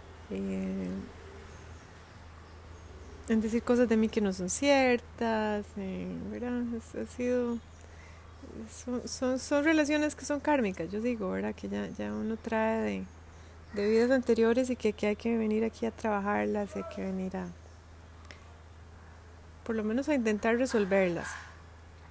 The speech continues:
A veces, digamos que no es posible resolverlas, a veces simplemente uno tiene que aceptar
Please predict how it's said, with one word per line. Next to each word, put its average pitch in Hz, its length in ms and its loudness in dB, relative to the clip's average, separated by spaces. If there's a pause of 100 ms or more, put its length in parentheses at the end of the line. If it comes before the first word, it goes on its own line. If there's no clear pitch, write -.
(1000)
A 226 120 2
veces, 233 460 4 (220)
digamos 220 440 0
que 233 120 -2
no 214 100 0
es 208 80 -2
posible 214 400 2
resolverlas, 220 720 2
a 185 60 0
veces 208 220 0
simplemente 214 460 -2
uno 208 120 -2
tiene 208 220 -2
que 202 100 -4
aceptar 196 460 -4